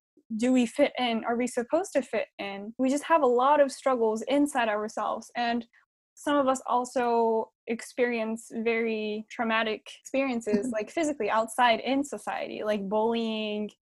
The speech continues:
Speaker 1: being treated differently,
Speaker 2: Mm-hmm.
Speaker 1: being hated by people just because we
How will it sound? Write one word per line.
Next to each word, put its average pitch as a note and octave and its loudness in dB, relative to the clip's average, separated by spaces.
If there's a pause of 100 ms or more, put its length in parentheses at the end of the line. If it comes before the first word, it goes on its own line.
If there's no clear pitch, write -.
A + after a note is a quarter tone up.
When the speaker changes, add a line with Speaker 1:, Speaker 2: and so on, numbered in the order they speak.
(280)
Speaker 1:
being A#3 -2 (100)
treated D4+ 2
differently, E4 0 (500)
Speaker 2:
Mm-hmm. B3 2 (580)
Speaker 1:
being A#3 0
hated A#3 2
by C4 4
people D4 0
just B3 -2
because A#3 -2
we A3+ -4